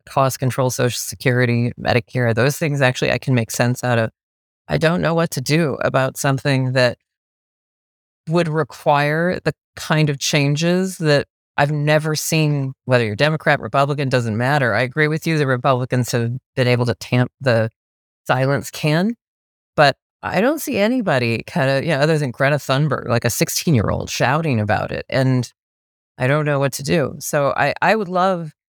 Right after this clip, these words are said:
maybe we can think about, I know that there are going to be hearings,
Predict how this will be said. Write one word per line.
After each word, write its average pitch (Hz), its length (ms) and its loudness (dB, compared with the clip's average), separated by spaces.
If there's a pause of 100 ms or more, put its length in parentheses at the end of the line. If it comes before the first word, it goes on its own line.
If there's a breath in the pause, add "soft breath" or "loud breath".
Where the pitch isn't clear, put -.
(260)
maybe 220 180 2
we 294 120 0
can 208 160 -2
think 185 260 -2
about, 160 340 0
I 151 80 0
know 160 220 0
that 160 160 -4
there 156 160 0
are 139 220 0
going 139 280 0
to - 140 -4
be 127 140 0
hearings, 139 640 0